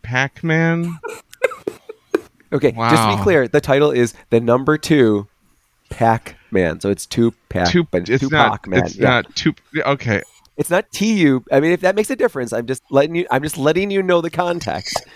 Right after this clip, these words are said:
Speaker 2: It's the number two Pac-Man, but it, like, the two and the P, there's no separation between them. So it's Tupac Man,
Speaker 1: Tu-,
Speaker 2: but it's not.
Speaker 1: Tupac Man.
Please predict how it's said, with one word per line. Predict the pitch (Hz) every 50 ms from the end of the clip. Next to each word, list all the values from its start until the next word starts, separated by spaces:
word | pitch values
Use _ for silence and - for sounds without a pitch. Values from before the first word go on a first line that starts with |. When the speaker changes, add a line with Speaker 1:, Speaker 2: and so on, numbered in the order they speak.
| - - - _ -
Speaker 2:
It's | 127 - -
the | - 113
number | 107 113 127 147 170 190
two | - - - 156 147
Pac-Man, | 135 - 113 110 113 117 - 107 95 92 85 80 92 95 - - - - _ -
but | 123 117
it, | 117 - -
like, | 120 117 107
the | - 117
two | - - 147 143 147 143
and | 139 135
the | 123
P, | - - 135 135 135 135 131 - - -
there's | 117 117 104
no | 113 113
separation | 107 123 117 127 120 117 - 123
between | 104 - 117 104 90
them. | 73 73
So | - 101
it's | 104 98 - - - - - - _ _
Tupac | - 156 160 - 135 110 101 - -
Man, | 101 92 90 87 85 85 85 82 _ _
Speaker 1:
Tu-, | - - - 139
Speaker 2:
but | 98 87 - -
it's | - -
not. | 98 98
Speaker 1:
Tupac | 95 123 110 107 - 113
Man. | 104 90 95 87 76 67